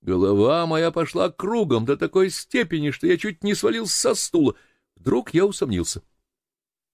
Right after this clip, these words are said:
«Будем откровенны, сэр», — сказал я. «Правду говоря, Маусон предлагает мне всего-навсего двести фунтов в год, но Маусон — фирма, известная всем, а вашу-то я совершенно не знаю».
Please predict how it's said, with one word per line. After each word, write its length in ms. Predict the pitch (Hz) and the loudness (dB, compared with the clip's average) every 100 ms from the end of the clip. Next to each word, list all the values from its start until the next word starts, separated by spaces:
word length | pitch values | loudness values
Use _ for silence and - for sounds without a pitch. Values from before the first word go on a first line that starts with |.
| _ | _
«Будем 480 | 95 120 107 113 110 | 0 2 2 0 0
откровенны, 920 | 95 101 - 104 98 131 135 107 104 | -2 -4 0 2 4 2 2 0 0
сэр», — 300 | 90 - 95 | 0 -2 -2
сказал 400 | 90 - 90 87 | -2 -2 0 0
я. 220 | 87 82 - _ _ _ _ | 0 -2 -4 _ _ _ _
«Правду 500 | - 135 202 160 120 | -2 0 0 0 -2
говоря, 480 | 107 107 104 131 151 | 2 2 4 2 0
Маусон 680 | 101 90 117 165 180 - 175 | -2 0 0 0 0 -2 -2
предлагает 540 | 131 107 95 117 151 | 0 0 2 0 -2
мне 160 | 170 170 | -4 -4
всего-навсего 720 | - 110 95 117 151 - 107 | -2 0 2 2 -2 0 0
двести 440 | 87 113 165 - | 2 0 0 -2
фунтов 400 | 110 131 170 143 | -4 -4 -2 -2
в 60 | 90 | 0
год, 280 | 95 135 - _ _ _ | 0 0 -4 _ _ _
но 180 | 92 87 | -2 0
Маусон — 560 | 85 156 233 208 127 | 2 2 0 -2 -4
фирма, 320 | 95 85 85 85 | -2 -2 0 -2
известная 460 | 78 104 - 90 | 2 0 2 -2
всем, 320 | - 113 147 - _ | 0 0 -2 -6 _
а 180 | - 120 | 0 2
вашу-то 420 | 113 101 - - | 2 -2 -4 -4
я 80 | 95 | -2
совершенно 440 | - 92 - 90 87 | -2 -4 0 0 0
не 100 | 82 | 0
знаю». 360 | 87 190 339 | 0 0 -4